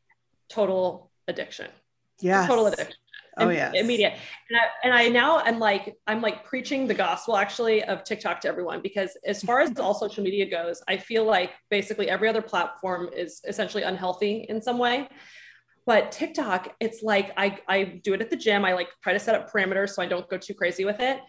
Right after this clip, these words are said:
Speaker 1: But you'll, I'll go on the elliptical and I'll watch TikTok for one hour, and I just laugh my butt off <laughs> for,
Speaker 2: Mm-hmm.
Speaker 1: for one hour. It keeps
Speaker 2: <laughs>
Speaker 1: me on the elliptical twice as long, and it's just like an endorphin rush. So I tell everyone, if you wanna just,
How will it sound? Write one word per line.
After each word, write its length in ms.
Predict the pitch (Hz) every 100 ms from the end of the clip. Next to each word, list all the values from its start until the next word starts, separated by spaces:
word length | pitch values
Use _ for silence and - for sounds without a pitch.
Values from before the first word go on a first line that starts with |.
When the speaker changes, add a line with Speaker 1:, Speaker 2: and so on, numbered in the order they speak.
| _ _ _
Speaker 1:
But 360 | 214 - - 208
you'll, 180 | 214 208
I'll 140 | 202 202
go 180 | 202
on 160 | 196 220
the 100 | 247
elliptical 760 | 233 208 226 220 196 190 196 185
and 140 | 196
I'll 180 | 185 185
watch 360 | 180 165 - -
TikTok 380 | 160 - 156 -
for 240 | - 170
one 140 | 156
hour, 240 | 156 165 190
and 160 | 196
I 80 | 180
just 240 | 180 - 170
laugh 340 | 180 165 170 -
my 300 | 185 175 165 - 175
butt 160 | 185 160
off 320 | 135 - -
<laughs> 40 | -
for, 140 | 311
Speaker 2:
Mm-hmm. 380 | 190 - - -
Speaker 1:
for 180 | 262 226
one 200 | 202 220 254
hour. 460 | 185 180 180 196 - -
It 100 | 233
keeps 220 | 233 - 220
Speaker 2:
<laughs> 60 | 269
Speaker 1:
me 80 |
on 160 | 254 240
the 80 | 254
elliptical 540 | 247 220 240 226 214
twice 340 | 208 196 196 254
as 160 | 214
long, 540 | 196 180 180 175 185 196 - - - 208
and 120 | 214
it's 140 | 214
just 140 | 254 285
like 100 | 285
an 80 |
endorphin 480 | 285 269 320 - 311
rush. 160 | 180 -
So 100 | -
I 60 |
tell 180 | 240 294
everyone, 380 | 240 233 190 175 - -
if 120 | -
you 80 | 214
wanna 280 | 208 262 269
just, 420 | 269 220 214 -